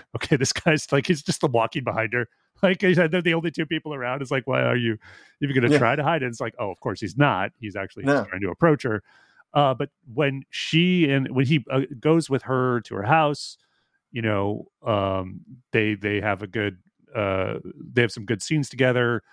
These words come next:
Speaker 1: And when you sort of meet Martin Luther King and you, you
Speaker 2: Hmm.
Speaker 1: kind of, he has that wonderful moment of, uh, "Okay,
Speaker 2: Yes.
Speaker 1: Rosa Parks and Martin Luther King." <laughs> Like, he's
Speaker 2: Yes.
Speaker 1: just like,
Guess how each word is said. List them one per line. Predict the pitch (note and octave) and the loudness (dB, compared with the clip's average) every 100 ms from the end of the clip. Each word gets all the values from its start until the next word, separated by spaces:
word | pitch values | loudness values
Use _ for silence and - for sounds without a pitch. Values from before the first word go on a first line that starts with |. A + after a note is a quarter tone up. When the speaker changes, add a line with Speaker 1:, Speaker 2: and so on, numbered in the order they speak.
| _ _ | _ _
Speaker 1:
And | A#2+ | -6
when | A2 | -4
you | G#2 | -4
sort | - G#2+ | -4 -2
of | G2+ | 0
meet | G#2 G#2 | 0 0
Martin | - G2+ F#2 G#2 | -2 -2 -2 -6
Luther | G2+ - | -10 -12
King | - E3 D3+ C#3 C3+ | 0 2 4 2 -2
and | A2 G2+ | -4 -6
you, | G2 F#2+ B2+ | -8 -10 -6
you | A#2 G2+ | -4 -2
Speaker 2:
Hmm. | |
Speaker 1:
kind | G2+ G#2 | 0 0
of, | G2+ F2+ - - - | -2 -6 -16 -20 -14
he | - A#2 | -2 0
has | A2+ G#2+ | 0 -2
that | G#2+ - G2 | -6 -8 -6
wonderful | A#2 A#2+ - A2+ | -4 -2 -2 -4
moment | G#2+ G#2 G#2 G2 | -2 -2 -2 -4
of, | A2 G2+ F#2+ F#2+ - - _ _ _ _ _ _ | -4 -2 -2 -4 -10 -18 _ _ _ _ _ _
uh, | - A#2+ A#2 | -4 -2 0
"Okay, | A#2+ - | 0 2
Speaker 2:
Yes. | C3 | 2
Speaker 1:
Rosa | B2 A#2+ | 2 -2
Parks | A#2 A#2+ B2 - | -2 -2 -2 -4
and | A2+ | -4
Martin | A#2+ A#2+ | -4 -4
Luther | A#2 A#2 | -4 -4
King." | B2 A2 A#2 | -2 -2 0
<laughs> | |
Like, | B2 - | -4 -4
he's | - | 2
Speaker 2:
Yes. | C3+ A#2+ | 4 4
Speaker 1:
just | - | 2
like, | A#2+ | -8